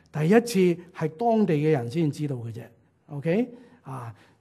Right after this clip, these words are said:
第二次嘅公開喺聖經裏邊講得好清楚，呢個係一個主耶穌基督永遠嘅國，喺彼得後書有講嘅，亦都係從天而降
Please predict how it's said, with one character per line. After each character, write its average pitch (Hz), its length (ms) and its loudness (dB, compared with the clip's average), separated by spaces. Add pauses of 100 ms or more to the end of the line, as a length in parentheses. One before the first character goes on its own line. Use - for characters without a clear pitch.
(120)
第 180 80 2
二 196 280 6
次 202 160 -2
嘅 196 160 2
公 240 240 4
開 220 260 8 (220)
喺 185 80 2
聖 202 260 4
經 214 120 2
裏 202 60 4
邊 156 200 2
講 156 140 -2
得 202 80 4
好 170 100 4
清 196 220 0
楚， 151 260 2 (180)
呢 226 140 0
個 190 80 2
係 175 120 4
一 196 40 0
個 175 160 2
主 - 280 -8 (360)
耶 131 300 -2
穌 208 340 2
基 214 160 -2
督 208 280 0
永 135 80 -4
遠 139 500 0
嘅 139 100 -4
國， 135 400 -6 (380)
喺 156 260 0
彼 151 100 -6
得 165 140 0
後 143 80 -2
書 170 200 -4
有 151 140 -2
講 113 240 -12
嘅， 131 80 -10 (380)
亦 196 100 0
都 233 160 0
係 202 200 6 (160)
從 156 400 0
天 254 320 6
而 147 400 -2
降 190 340 6